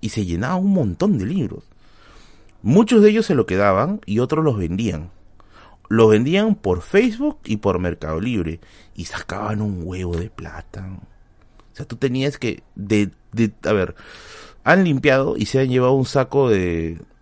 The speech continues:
de doscientos libros. De esos doscientos libros ellos se quedan con veinte, los más raros. Los otros, que pueden ser muy raros y ya los tengan, o pueden ser raros y no les interesen, los venden. Pero como ya saben, ya conocen el mundo editorial, ya cono-, perdón, ya conocen el mundo bibliófilo,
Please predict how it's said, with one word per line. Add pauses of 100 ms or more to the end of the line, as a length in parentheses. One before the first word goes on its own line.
(260)
de
doscientos
libros.
De
esos
doscientos
libros
ellos
se
quedan
con
veinte, (380)
los
más
raros. (800)
Los
otros, (240)
que
pueden
ser
muy
raros
y
ya
los
tengan,
o
pueden
ser
raros
y
no
les
interesen,
los
venden. (680)
Pero
como
ya
saben,
ya
conocen
el
mundo
editorial,
ya
cono-,
perdón,
ya
conocen
el
mundo
bibliófilo,